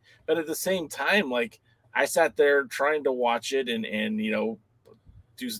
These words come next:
do the little bit of work I had to do before I went to bed. And, you know, I, I, I gave it, uh, uh, about eighty-five percent of my attention, and it was, it wasn't bad. And, and when I watch a show like that and I see how, like, just the little things, the commentary was clean, the,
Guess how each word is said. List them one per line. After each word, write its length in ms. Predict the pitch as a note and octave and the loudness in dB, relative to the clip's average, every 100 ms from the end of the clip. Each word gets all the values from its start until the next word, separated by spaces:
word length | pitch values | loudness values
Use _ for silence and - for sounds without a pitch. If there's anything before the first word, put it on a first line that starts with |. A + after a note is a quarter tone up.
| - | -6
do 140 | C3+ | -4
the 120 | C3 | 0
little 180 | B2+ C3+ | 2 4
bit 140 | A#2+ A#2+ | 4 2
of 80 | |
work 220 | A2+ A2+ A2+ | 2 0 2
I 40 | |
had 180 | A#2 A2+ | 0 0
to 60 | A2 | -2
do 120 | A2+ | -4
before 320 | A2 - A2+ | -6 -2 0
I 40 | A2 | 0
went 180 | A2 | -2
to 80 | G#2+ | -6
bed. 260 | G2+ A2 A2 | -4 -2 0
And, 160 | A2 - - - - - | -2 -8 -16 -20 -20 -14
you 180 | C3 E3+ | -10 4
know, 220 | G3 F3 | 6 6
I, 140 | A2 A#2 _ - | 0 -8 _ 2
I, 140 | E3 D#3 | 4 6
I 40 | D#3 | 4
gave 320 | C#3 F3+ A3+ | 6 6 8
it, 200 | G#3 - _ - | 8 6 _ -6
uh, 260 | - - | -6 2
uh, 320 | C#3+ D3 C#3+ - | 6 8 6 6
about 280 | C#3+ D3 - | 4 4 6
eighty-five 520 | D#3 E3+ D#3+ D#3+ D#3+ | 4 2 0 2 2
percent 260 | D3 D#3 D3 | 0 0 2
of 60 | |
my 140 | C#3+ C3+ | 2 0
attention, 540 | A#2 B2+ A#2 - D3+ | -2 -4 -4 -2 -2
and 140 | D#3+ | 0
it 100 | F#3 | 0
was, 360 | F#3+ A#3 - - _ _ _ _ | 4 2 2 -12 _ _ _ _
it 80 | - | -2
wasn't 340 | C#4+ F4+ F#4 | -2 -2 -2
bad. 400 | D#4+ E4+ F4+ C#4+ - _ _ _ _ _ - - - - | 0 0 2 0 -2 _ _ _ _ _ -20 -20 -20 -6
And, 260 | D3 D#3 D3 - _ _ - | 0 2 2 -4 _ _ -4
and 120 | D3+ | 4
when 100 | D#3 | 6
I 80 | D3 | 8
watch 280 | D#3+ F#3+ - | 8 8 4
a 40 | |
show 200 | D#3+ F3 | 2 6
like 240 | E3+ D3+ C3 | 6 6 4
that 240 | E3 F#3 | 4 4
and 80 | C3 | 2
I 60 | C3 | -4
see 220 | - D#3+ | -2 0
how, 360 | C3+ C3+ A#2+ - _ _ _ _ - _ _ - | 6 6 6 0 _ _ _ _ -20 _ _ -8
like, 200 | D3 A#2 | -8 -6
just 220 | F3+ - | -6 -2
the 60 | F#3+ | 0
little 280 | F3 A3+ A3 | 6 8 8
things, 320 | A#2+ G#2 - | 4 -8 -10
the 80 | - | -14
commentary 720 | - C3+ G3 G3+ - C3+ B2+ | -4 0 2 2 2 0 0
was 180 | A#2 - | -2 -8
clean, 600 | - C3+ C#3 B2+ A2+ A2 | -8 -4 -2 -2 -4 -4
the, 280 | A2+ A2+ | -4 -4